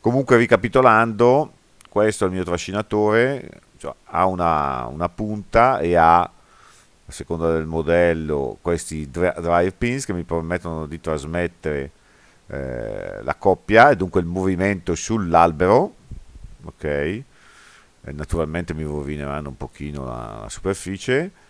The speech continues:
eh, e dunque io posso fare tutte le lavorazioni di tornitura.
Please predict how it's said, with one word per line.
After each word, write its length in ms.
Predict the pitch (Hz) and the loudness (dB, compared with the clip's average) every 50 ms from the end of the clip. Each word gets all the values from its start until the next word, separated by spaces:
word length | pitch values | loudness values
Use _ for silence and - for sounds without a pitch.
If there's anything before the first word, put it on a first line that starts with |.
| _ _ _ _ _ | _ _ _ _ _
eh, 1040 | - - 82 82 80 80 80 78 78 76 76 76 73 71 71 69 65 64 58 53 - | -6 -2 -2 0 0 0 0 0 -2 -2 -2 -2 -2 -2 -4 -4 -6 -8 -10 -10 -6
e 120 | - 123 | -4 -4
dunque 280 | 127 107 101 85 - 113 | -2 -2 -2 0 0 0
io 80 | 117 113 | 0 0
posso 240 | - 101 92 - | 0 -2 -4 -2
fare 140 | 80 95 90 | -2 -2 -2
tutte 200 | 82 85 - 92 | -2 -4 -6 -6
le 180 | 85 76 76 71 | -6 -4 -6 -6
lavorazioni 960 | 65 73 71 71 76 78 76 - - - 85 87 85 82 80 76 73 69 62 | -4 -6 -6 -4 -4 -4 -4 -6 -8 -6 -4 -2 -2 -2 -4 -6 -10 -12 -12
di 220 | 64 76 76 71 | -12 -12 -14 -12
tornitura. 840 | _ - 78 71 67 76 76 71 _ - 87 95 95 85 78 62 | _ -10 -10 -8 -8 -10 -14 -14 _ -8 -6 -4 -2 -2 -2 -4